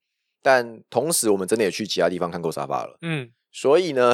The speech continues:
Speaker 1: <laughs> 我们应该不会所有东西都用ikea的。
Speaker 2: 但是会用一点点吗？
Speaker 1: 一定会用，一定会用一些
Speaker 2: 一定会用。
Speaker 1: ikea的东西，
Speaker 2: 嗯。
Speaker 1: 就是有一些
Speaker 2: 小东西。
Speaker 1: 小东西、小，小茶几等等这些还是会用。
Speaker 2: 嗯。
Speaker 1: 那一些比较，呃，我们
Speaker 2: 大的单品。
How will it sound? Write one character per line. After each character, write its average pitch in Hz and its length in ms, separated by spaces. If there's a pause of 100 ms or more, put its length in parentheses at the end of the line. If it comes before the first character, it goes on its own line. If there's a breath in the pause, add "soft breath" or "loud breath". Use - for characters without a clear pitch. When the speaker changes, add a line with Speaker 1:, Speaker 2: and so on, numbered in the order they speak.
(120)
Speaker 1:
<laughs> 139 160
我 131 80
们 101 160
应 123 60
该 135 100
不 127 160
会 117 140
所 92 160
有 92 40
东 90 80
西 92 80
都 87 160
用 73 80
ikea 73 120
的。 - 260
Speaker 2:
但 233 120
是 226 120
会 196 160
用 170 160
一 - 20
点 131 220
点 117 140
吗？ - 80
Speaker 1:
一 135 80
定 143 120
会 151 140
用， 120 240
一 113 100
定 117 140
会 113 140
用 104 120
一 95 60
些 98 120
Speaker 2:
一 92 40
定 90 80
会 95 80
用。 87 80
Speaker 1:
ikea 78 40
的 78 60
东 76 160
西， 78 120
Speaker 2:
嗯。 - 20
Speaker 1:
就 76 100
是 107 280
有 90 120
一 90 60
些 123 380
Speaker 2:
小 120 160
东 135 180
西。 127 140
Speaker 1:
小 95 120
东 123 200
西、 131 240
小， 90 320
小 87 200
茶 87 220
几 110 160
等 104 140
等 95 80
这 92 100
些 87 40
还 87 60
是 87 120
会 85 100
用。 80 160
Speaker 2:
嗯。 - 80 (320)
Speaker 1:
那 107 140
一 120 40
些 117 140
比 90 140
较， 104 540 (160)
呃， 82 380
我 - 20
们 80 100
Speaker 2:
大 143 160
的 131 140
单 135 200
品。 120 240